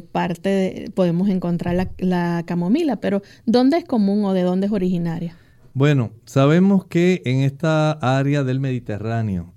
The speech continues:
Speaker 2: en Europa, es donde más se ha utilizado. Por ejemplo, en esa área del Mediterráneo tenemos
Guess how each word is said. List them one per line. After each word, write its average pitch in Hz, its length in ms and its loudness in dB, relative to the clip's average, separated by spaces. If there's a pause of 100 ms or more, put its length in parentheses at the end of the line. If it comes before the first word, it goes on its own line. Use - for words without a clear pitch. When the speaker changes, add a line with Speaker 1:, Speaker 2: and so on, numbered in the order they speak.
Speaker 2:
en 143 500 -2
Europa, 110 720 -4
es 131 140 0
donde 131 240 0
más 107 220 -4
se 120 60 -6
ha 107 40 -4
utilizado. 117 720 -4
Por 113 160 -4
ejemplo, 131 560 -2 (460)
en 110 100 -4
esa 143 240 2
área 160 160 2
del 143 100 0
Mediterráneo 135 800 0
tenemos 120 680 -2